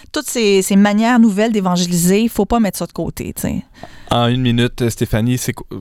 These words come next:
Speaker 2: qu'est-ce que tu retiens de ta rencontre avec Sam Parle ? Puis qu'est-ce qui, qu'est-ce qui est, euh, disons, euh,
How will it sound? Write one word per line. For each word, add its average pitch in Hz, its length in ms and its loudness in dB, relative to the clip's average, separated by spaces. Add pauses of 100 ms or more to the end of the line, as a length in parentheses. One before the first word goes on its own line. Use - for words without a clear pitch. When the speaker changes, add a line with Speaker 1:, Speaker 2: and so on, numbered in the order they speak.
Speaker 2:
qu'est-ce - 220 -4
que - 80 -12
tu - 220 -4
retiens 104 300 -2
de 131 40 -8
ta 120 120 -2
rencontre 113 360 -4
avec 98 260 0
Sam 98 260 -4
Parle ? 139 180 -2
Puis - 100 -14
qu'est-ce 165 160 -2
qui, - 260 -20
qu'est-ce 156 180 -4
qui - 140 -4
est, 87 240 0 (580)
euh, 92 120 2
disons, 107 380 -2 (600)
euh, 62 300 -12